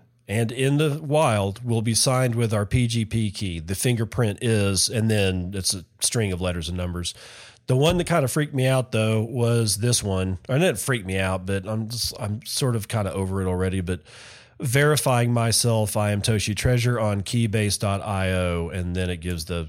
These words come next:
the, uh, the information about when you do that. And I, you know, I'm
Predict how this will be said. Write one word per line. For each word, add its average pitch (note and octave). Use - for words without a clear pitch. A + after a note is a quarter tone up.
the, E2+
uh, D2+
the F#2+
information F2+
about F2
when G2
you F2+
do F#2+
that. D#2+
And G2
I, G2+
you A#2
know, G#2
I'm F#2